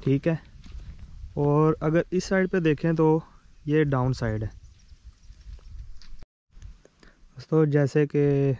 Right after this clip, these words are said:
कालूवाल रेलवे स्टेशन जंगल में है, तो इसका बोर्ड भी जंगल में है, सारा ये जंगल है। अगर मैप में देखें तो यहाँ पर इस जगह का नाम आपको बूढ़ा जंगल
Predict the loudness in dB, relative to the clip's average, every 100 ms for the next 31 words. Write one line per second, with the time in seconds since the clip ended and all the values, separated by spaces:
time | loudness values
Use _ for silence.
0 | -4 -2 0 2 4 2 2 0 0 0
1 | -4 -2 -2 -2 -4 _ _ _ _ _
2 | _ _ _ _ _ _ _ _ _ _
3 | _ _ _ _ -2 0 2 2 2 0
4 | 0 -2 -2 -4 -4 -4 -2 0 2 0
5 | 0 0 0 0 -2 -6 _ _ _ _
6 | _ _ _ _ _ _ _ -20 _ _
7 | _ _ -12 -6 -2 0 0 2 2 2
8 | 2 0 0 -4 _ _ _ -2 0 2
9 | 2 2 2 2 0 0 2 2 0 -2
10 | -2 -2 -4 -10 _ _ _ -2 0 0
11 | 0 0 0 -2 0 -2 2 2 4 2
12 | 0 0